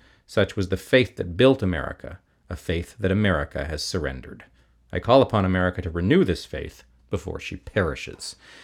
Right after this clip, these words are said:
Hi-, his, his solution here, at least in the, in the article proper, sometimes seems like it's going to be, uh, a solution that really, uh, repairs society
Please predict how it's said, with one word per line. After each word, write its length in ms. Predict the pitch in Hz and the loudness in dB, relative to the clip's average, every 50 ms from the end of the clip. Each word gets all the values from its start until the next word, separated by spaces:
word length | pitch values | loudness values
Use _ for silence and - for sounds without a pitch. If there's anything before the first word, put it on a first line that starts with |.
| - - - - - - | -20 -20 -20 -20 -2 4
Hi-, 120 | 135 135 | 6 6
his, 440 | 131 - 104 131 123 110 - - - - | 6 6 4 4 4 4 2 -4 -10 -12
his 260 | - 135 127 131 107 - | -8 -2 0 0 0 0
solution 800 | - - 143 131 120 143 165 151 - - - 120 104 98 101 110 | 2 6 8 8 10 8 6 6 4 2 4 4 4 4 0 -2
here, 640 | 95 92 101 92 87 87 87 87 90 90 92 - - - | -2 0 2 4 4 4 4 2 2 0 -4 -8 -2 -2
at 140 | 110 - | 0 0
least 340 | 117 117 117 107 - - - | 2 0 0 -2 -2 -2 0
in 100 | 113 107 | 2 2
the, 340 | 98 95 92 90 85 85 - - | 4 4 4 4 2 0 -4 -6
in 420 | - - 98 92 92 90 90 87 - | -4 -2 0 2 2 2 0 -2 -2
the 140 | - 101 95 | -2 0 4
article 380 | - 101 98 95 90 - 98 92 | 4 6 6 4 4 0 -2 -4
proper, 640 | - - - 110 107 104 - - 87 85 85 85 - _ _ _ _ _ _ _ | -2 0 2 4 4 4 4 2 0 0 0 -4 -8 _ _ _ _ _ _ _
sometimes 760 | - - - 151 143 143 135 135 139 120 107 101 98 95 - | -12 2 4 6 6 6 6 6 6 6 6 6 4 2 0
seems 480 | - - 117 110 107 104 104 104 90 92 | 0 0 2 2 2 2 2 2 0 -2
like 200 | 85 82 - - | -4 -6 -6 -10
it's 160 | 92 - - | -12 -12 -6
going 300 | - 95 85 87 85 80 | -2 -2 0 0 -2 -4
to 80 | - 87 | -6 -8
be, 440 | 78 85 80 78 76 76 78 73 - - _ _ _ _ 110 | -8 -6 -6 -6 -6 -6 -8 -10 -12 -18 _ _ _ _ -8
uh, 220 | - - - 82 104 - _ _ _ - | -8 -6 -6 -8 -10 -16 _ _ _ -8
a 100 | - 101 | -8 -8
solution 560 | - - - 95 92 90 90 - 95 87 82 | -4 -2 0 2 2 2 0 -2 -4 -4 -4
that 100 | 80 - - | -4 -6 -6
really, 500 | 98 92 85 78 76 73 73 73 - - - _ _ _ _ _ _ _ _ _ _ - - | -4 -4 -2 -2 -2 -4 -4 -6 -8 -12 -20 _ _ _ _ _ _ _ _ _ _ -14 -12
uh, 260 | - - - - - - | -12 -12 -12 -14 -14 -14
repairs 720 | - - 104 104 107 104 - - 139 127 120 110 101 - - | -10 -2 2 2 2 2 2 4 6 6 8 6 4 2 -2
society 920 | - 98 98 95 - - 98 92 92 92 90 87 85 82 80 87 - | -4 -4 -4 -4 0 4 6 6 6 6 4 2 -2 -6 -8 -10 -14